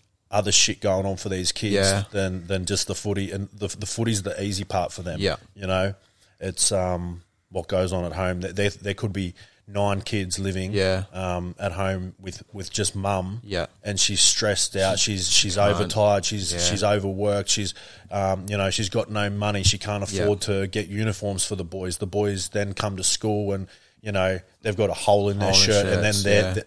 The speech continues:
Speaker 1: that creates anxiety for them. And,
Speaker 2: Yeah.
Speaker 1: you know, so it's just about, um, trying to give back and trying to make the kids feel comfortable, um, in their own skin.
Speaker 2: Mm.
Speaker 1: So then when they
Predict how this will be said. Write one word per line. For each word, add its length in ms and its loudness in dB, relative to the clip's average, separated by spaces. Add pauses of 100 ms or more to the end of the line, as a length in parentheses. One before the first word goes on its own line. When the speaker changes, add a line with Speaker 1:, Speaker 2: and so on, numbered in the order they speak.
(120)
Speaker 1:
that 160 -2
creates 380 2
anxiety 540 4
for 140 -4
them. 320 0
And, 200 -6
Speaker 2:
Yeah. 200 -2 (120)
Speaker 1:
you 120 -4
know, 180 0
so 360 2 (360)
it's 160 2
just 200 0 (160)
about, 460 2
um, 540 -4 (760)
trying 300 2
to 100 -2
give 260 0
back 200 0
and 140 -2
trying 260 2
to 80 -2
make 220 -2
the 80 -8
kids 320 -2
feel 200 0
comfortable, 680 -4 (460)
um, 540 -2
in 120 -2
their 160 0
own 220 0
skin. 440 0
Speaker 2:
Mm. 40 -4
Speaker 1:
So 140 4
then 340 0
when 160 0
they 160 2